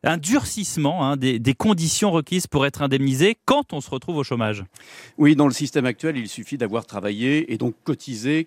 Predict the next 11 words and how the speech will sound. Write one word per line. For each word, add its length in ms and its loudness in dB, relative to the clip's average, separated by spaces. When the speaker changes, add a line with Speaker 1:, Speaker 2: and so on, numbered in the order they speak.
Speaker 2:
quatre 320 -2
mois 240 -2
dans 160 -4
les 140 0
vingt-huit 520 -2
mois 260 0
qui 160 -14
précèdent 340 -8
votre 240 -8
perte 260 -12
d'emploi 580 -4